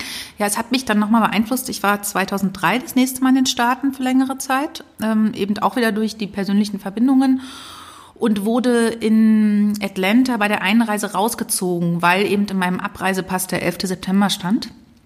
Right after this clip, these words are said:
und wurde dann verhört in einem Nebenzimmer, ähm, warum ich abgereist sei damals, ähm, und so weiter und so fort. Ja, die haben da, also das ist ja wirklich, ist ein bisschen irre und musste mich dazu erklären. Und da hat mich das nochmal so eingeholt.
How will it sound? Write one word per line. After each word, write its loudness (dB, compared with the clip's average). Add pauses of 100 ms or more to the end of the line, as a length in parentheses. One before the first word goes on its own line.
(200)
und 0
wurde 2
dann 2
verhört -2 (200)
in 0
einem 4
Nebenzimmer, 0 (440)
ähm, -2
warum 2
ich -2
abgereist -2
sei 0
damals, 0
ähm, -2
und -4
so -2
weiter 2
und -4
so -8
fort. -6
Ja, -10
die -6
haben -4
da, -4 (160)
also -6
das -10
ist -8
ja -4
wirklich, -8
ist 0
ein 4
bisschen 0
irre 2 (640)
und 4
musste 2
mich 2
dazu -2
erklären. 0 (600)
Und -2
da 4
hat 2
mich 2
das -4
nochmal 2
so -2
eingeholt. 0